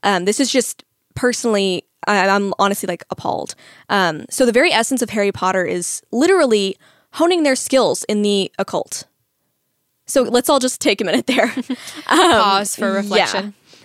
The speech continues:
Speaker 1: Uh, the imagery in the movies, um, from, like, what I've seen in photos or memes or something, I, there was, like, a Voldemort meme going around, like, I don't know, a couple years ago.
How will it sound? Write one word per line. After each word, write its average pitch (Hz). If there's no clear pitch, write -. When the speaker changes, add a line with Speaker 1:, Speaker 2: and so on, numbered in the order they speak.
Speaker 1:
Uh, 233
the 240
imagery 294
in 226
the 208
movies, 185
um, 185
from, 214
like, 185
what 196
I've 190
seen 202
in 180
photos 185
or 180
memes 180
or 185
something, 180
I, 185
there 202
was, 214
like, 247
a 202
Voldemort 170
meme 185
going 180
around, 185
like, 180
I 185
don't 180
know, 175
a -
couple 190
years 185
ago. 247